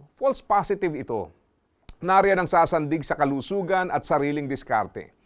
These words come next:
Maging ang mga ito ay pansamantala at hindi magdudulot ng pag-asang mananatili. Maaaring positive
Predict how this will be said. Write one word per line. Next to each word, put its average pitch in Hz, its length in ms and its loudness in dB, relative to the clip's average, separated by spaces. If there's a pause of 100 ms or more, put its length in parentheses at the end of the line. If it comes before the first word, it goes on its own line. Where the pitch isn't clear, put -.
(320)
Maging 180 320 4
ang 170 160 2
mga 151 160 2
ito 180 160 4
ay 143 80 6
pansamantala 139 800 2
at 127 80 -10
hindi 139 160 -2
magdudulot 139 640 -2
ng 139 160 -6
pag-asang 139 560 0
mananatili. 190 880 -2 (520)
Maaaring 185 560 8
positive 165 640 4